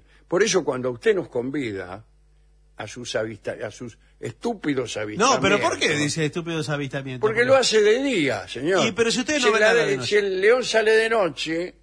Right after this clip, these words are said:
Speaker 1: calcule que no vamos a ver nada.
Speaker 2: Bueno, pero usted, eh, ¿qué quiere, ver al león en acción?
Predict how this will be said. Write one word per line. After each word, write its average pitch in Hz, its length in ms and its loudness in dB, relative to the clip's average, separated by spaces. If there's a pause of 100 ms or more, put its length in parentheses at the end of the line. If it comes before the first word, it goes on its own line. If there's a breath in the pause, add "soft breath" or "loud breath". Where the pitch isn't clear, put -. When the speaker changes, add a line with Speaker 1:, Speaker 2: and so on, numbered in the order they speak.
(600)
Speaker 1:
calcule 175 380 0
que 151 80 -2
no 143 120 -2
vamos 135 260 -4
a 117 60 -4
ver 139 180 0
nada. 107 540 -2
Speaker 2:
Bueno, 208 260 0
pero 139 300 -4
usted, 208 600 -6
eh, 113 680 -12 (280)
¿qué 156 160 -10
quiere, 120 200 -8
ver 143 140 -8
al 127 140 -8
león 143 240 -4
en 127 120 -8
acción? 147 720 -4